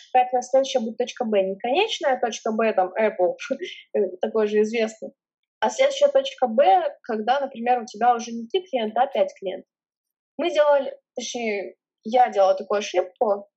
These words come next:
а, что большие шаги. Вот, потому что я отвечала тоже за развитие. Дима мне в этом помогал, в плане очень сильно эмоциональном, это успокаивал. Вот за что я благодарна этому опыту, за то, что я нашла человека,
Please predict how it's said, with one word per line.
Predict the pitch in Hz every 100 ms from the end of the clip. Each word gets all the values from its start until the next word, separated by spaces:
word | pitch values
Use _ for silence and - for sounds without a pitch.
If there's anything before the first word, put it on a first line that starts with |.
| -
а, | 202
что | 202 208
большие | 202 208 214 294 294
шаги. | 254 220 214 208 185 185 _ _ _ _ _ _ _ _ -
Вот, | 180 180
потому | - 196
что | - 208
я | 208 - -
отвечала | - - 214 - 226 208
тоже | 202 208
за | 202
развитие. | 208 233 339 370 247 214 - _ _ _ -
Дима | 208 220 330 302
мне | 269
в | 262
этом | 269 240
помогал, | 226 233 220 165
в | - -
плане | 233 233 226
очень | 220 220 208
сильно | 226 208
эмоциональном, | 202 202 - 220 262 269 208 - _ _ -
это | 220
успокаивал. | 214 - 220 196 185 - _
Вот | 233 226 - _ _ _ _ _ _ _ - - _ _ -
за | 233
что | 247 -
я | 523 214
благодарна | 214 214 226 226
этому | 202 208 208
опыту, | 294 - 226
за | 208
то, | 262
что | 269 233
я | 220
нашла | 220 - 196
человека, | - 208 262 359 254 -